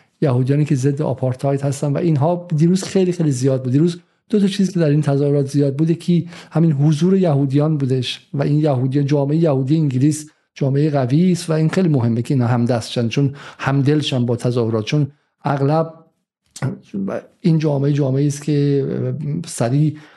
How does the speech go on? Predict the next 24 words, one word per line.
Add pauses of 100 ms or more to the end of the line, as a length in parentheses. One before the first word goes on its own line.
(120)
همدست
اسرائیل (200)
بحث
آنتیسمیتیسم
و
یهود
ستیزی
رو
مطرح
می‌کنم.
در
فرانسه
برای
مثال (260)
اینها
این
اتفاق
رو
به
وجود
آوردن،
اما
در
انگلیس